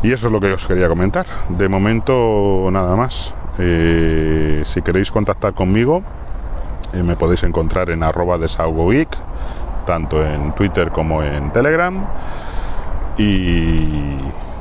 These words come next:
y lo dejamos aquí por hoy. ¿Vale, chavales? Venga, un saludo y lo de siempre,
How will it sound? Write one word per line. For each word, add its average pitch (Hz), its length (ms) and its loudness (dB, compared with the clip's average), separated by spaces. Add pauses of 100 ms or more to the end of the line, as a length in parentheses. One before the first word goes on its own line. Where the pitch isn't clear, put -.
(460)
y 80 160 -2
lo 78 140 0
dejamos 107 320 -2
aquí 82 140 0
por 80 160 2
hoy. 127 140 2 (420)
¿Vale, 139 220 2
chavales? 135 520 0 (640)
Venga, 85 440 0
un 104 100 2
saludo 120 680 4
y 80 840 2 (160)
lo 85 100 2
de 78 60 2
siempre, 90 360 0